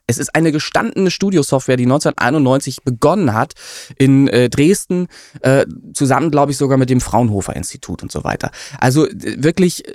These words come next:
wo Leute dran saßen, die Ahnung haben, ähm, von solchen Dingen und die eine tolle Software entwickelt haben. So,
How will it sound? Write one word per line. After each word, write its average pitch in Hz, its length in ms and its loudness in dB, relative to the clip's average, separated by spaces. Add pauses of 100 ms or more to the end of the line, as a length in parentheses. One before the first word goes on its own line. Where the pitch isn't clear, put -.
(120)
wo 139 180 2
Leute 165 320 4
dran 151 240 0
saßen, 143 500 0
die 131 380 -4
Ahnung 147 460 0
haben, 135 400 0 (280)
ähm, 131 460 4
von 135 240 0
solchen 135 340 2
Dingen 135 300 4
und 123 220 2
die 127 200 0
eine 117 140 0
tolle 123 240 2
Software 110 440 -2
entwickelt - 440 -6
haben. 101 260 -10 (300)
So, 98 220 2